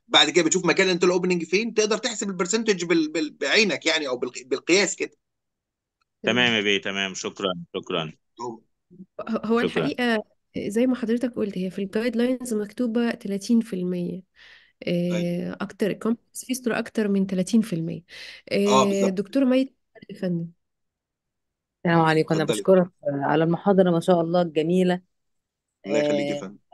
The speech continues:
Speaker 4: يعني محاضرة واضحة والكلام اللي فيها واضح، تسلم إيدك يعني. عندي
Speaker 1: الله يخليك يا
Speaker 4: سؤالين.
Speaker 1: فندم.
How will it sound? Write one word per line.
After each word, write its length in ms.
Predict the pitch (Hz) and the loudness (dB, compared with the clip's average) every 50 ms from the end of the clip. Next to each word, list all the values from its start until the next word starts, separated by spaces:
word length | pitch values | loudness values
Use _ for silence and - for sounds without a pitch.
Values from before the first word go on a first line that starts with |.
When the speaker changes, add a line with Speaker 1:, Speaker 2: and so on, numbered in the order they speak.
| - _ _ _ _ _ | -20 _ _ _ _ _
Speaker 4:
يعني 340 | 170 170 165 165 165 170 165 | 0 2 2 2 2 0 -2
محاضرة 320 | 165 - - 180 185 180 | -2 -4 -4 -2 2 2
واضحة 520 | 175 180 185 196 190 - - 185 175 180 180 | 4 4 4 4 2 -2 -4 -2 0 0 0
والكلام 420 | 170 175 - _ - 175 185 185 | -2 -4 -6 _ -6 -4 -2 -2
اللي 180 | 185 180 170 175 | -2 -2 -4 -6
فيها 360 | - 185 202 202 190 175 170 | -6 -4 -2 0 0 2 2
واضح، 640 | 170 175 180 185 190 180 180 175 - - 170 - - - | 4 4 4 4 2 0 -2 -4 -6 -10 -16 -16 -12 -10
تسلم 300 | - 180 - - 185 170 - | -10 -2 2 2 2 4 6
إيدك 300 | 196 190 160 156 151 - | 6 6 6 6 2 0
يعني. 280 | 151 139 143 143 131 131 - _ _ _ _ _ _ _ _ | -2 -2 -2 -4 -8 -10 -14 _ _ _ _ _ _ _ _
عندي 220 | - 202 233 113 120 | 2 4 4 6 6
Speaker 1:
الله 120 | 113 - | 6 8
يخليك 100 | - - - | 10 10 10
يا 60 | 180 | 10
Speaker 4:
سؤالين. 220 | 180 175 165 156 | 8 6 4 2
Speaker 1:
فندم. 140 | 151 - - | 0 -4 -12